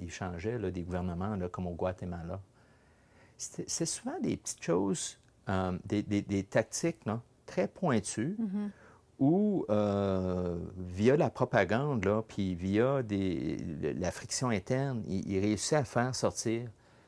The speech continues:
Speaker 1: euh, ou assassiner, euh, des gens, mais en, en, en restant éloigné
Speaker 2: C'est
Speaker 1: ou,
Speaker 2: ça.
Speaker 1: euh,
Speaker 2: On pouvait
Speaker 1: bon.
Speaker 2: jamais faire le lien direct avec,
Speaker 1: Ouais.
Speaker 2: euh, eux.
Speaker 1: Ce qu'ils appellent en anglais, euh, plausibly deniable.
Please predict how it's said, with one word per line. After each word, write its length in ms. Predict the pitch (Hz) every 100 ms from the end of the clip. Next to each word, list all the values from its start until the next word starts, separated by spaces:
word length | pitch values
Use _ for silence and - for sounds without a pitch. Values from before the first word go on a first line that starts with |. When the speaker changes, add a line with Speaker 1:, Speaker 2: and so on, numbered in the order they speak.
| _ -
Speaker 1:
euh, 340 | 92 90 90 -
ou 260 | 104 98 92
assassiner, 640 | 90 101 90 - 90 - - _ _ _ _ -
euh, 260 | 92 90 90
des 180 | 95
gens, 220 | 90 107 139
mais 280 | 98 98 - - - - -
en, 160 | 95 98
en, 420 | - 98 - 95 - 98
en 40 | 98
restant 380 | 104 - 143 113
éloigné 760 | 113 107 113 107 107 120 131
Speaker 2:
C'est 160 | 107 98
Speaker 1:
ou, 120 | 98
Speaker 2:
ça. 40 | 95
Speaker 1:
euh, 300 | 95 92 -
Speaker 2:
On 40 | -
pouvait 140 | 226
Speaker 1:
bon. 60 | 226
Speaker 2:
jamais 200 | 226 262
faire 160 | 226
le 120 | 202 196
lien 260 | 190 202
direct 460 | 190 185 185 190 175
avec, 220 | 170 170
Speaker 1:
Ouais. 200 | 123 -
Speaker 2:
euh, 280 | 82 101 92
eux. 40 | 87
Speaker 1:
Ce 100 | -
qu'ils 100 | 123
appellent 340 | 117 131 131 113
en 160 | 98
anglais, 300 | 95 92 101 104
euh, 720 | 104 95 92 90 92 90 85 85 64 -
plausibly 680 | - 107 107 - 95 92 95
deniable. 460 | 92 92 92 90